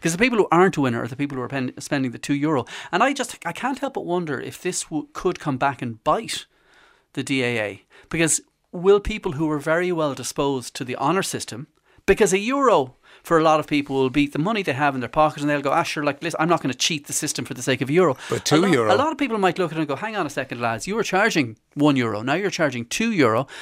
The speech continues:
Speaker 1: so what I'm gonna do is I'm gonna take two bottles, give you the two euro, and, you know, just
Speaker 2: Right.
Speaker 1: as a way of kind of,"
Speaker 2: We don't condone that
Speaker 1: and
Speaker 2: sort
Speaker 1: I
Speaker 2: of
Speaker 1: don't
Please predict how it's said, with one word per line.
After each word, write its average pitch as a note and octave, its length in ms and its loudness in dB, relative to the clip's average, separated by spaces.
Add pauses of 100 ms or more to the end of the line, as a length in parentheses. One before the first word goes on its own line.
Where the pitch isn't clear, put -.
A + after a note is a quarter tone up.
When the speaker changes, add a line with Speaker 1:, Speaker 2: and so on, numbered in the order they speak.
(200)
Speaker 1:
so - 160 2
what F3+ 100 6
I'm F#3+ 80 2
gonna D#3 200 2
do D3 140 2
is D3 120 2
I'm D#3+ 100 2
gonna D#3 140 0
take - 400 -2
two C4 200 6
bottles, B2+ 540 0 (720)
give F3 220 2
you F#3+ 100 2
the D#3 100 0
two D#3+ 220 0
euro, C#3 440 4 (300)
and, F3 360 4
you G#3 120 -6
know, E3+ 100 0
just C4 220 -6 (120)
Speaker 2:
Right. A2+ 320 0
Speaker 1:
as F#3 180 2
a G3 60 2
way A3 160 4
of G#3+ 80 0
kind G3 160 0
of," F#3 120 -2 (120)
Speaker 2:
We D#3+ 120 4
don't E3+ 220 4
condone D#3 340 2
that G#3+ 80 8
Speaker 1:
and G#3 80 4
Speaker 2:
sort G3+ 60 6
Speaker 1:
I G3+ 40 4
Speaker 2:
of E3+ 40 2
Speaker 1:
don't A3+ 140 8